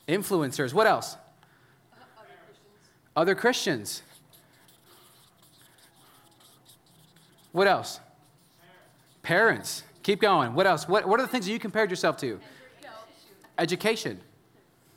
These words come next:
<laughs> My writing ability to somebody else's writing ability. <laughs> Ooh, parents' expectations.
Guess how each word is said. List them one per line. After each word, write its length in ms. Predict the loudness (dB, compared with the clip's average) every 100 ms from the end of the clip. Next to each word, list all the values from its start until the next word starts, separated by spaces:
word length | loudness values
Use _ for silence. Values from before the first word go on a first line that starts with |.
| _ _ _ _ _ _ _ _ _ _ _ _ _ _ _ _ _ _ _ -20 -20 -20 _ -10
<laughs> 100 | -6
My 160 | 0 0
writing 320 | 2 0 0
ability 360 | -2 -2 -2 -4
to 80 | -6
somebody 340 | -4 -2 0
else's 320 | -2 -4 -8
writing 280 | -6 -6 -6
ability. 460 | -10 -8 -8 -8 -10
<laughs> 40 | -14 -16 -20 -20 -20 _ -20 -20 -20 -20 -20 -20 -20 -20 _ -20 _ _ -20 _ _ _ 0
Ooh, 920 | 6 8 8 6 6 2 0 -4 -8 -14 -20 _ _ _ _
parents' 440 | -6 -2 -2 -2 -2
expectations. 1300 | -2 -2 -4 -2 -4 -4 -6 -6 -10 -14 -14 -16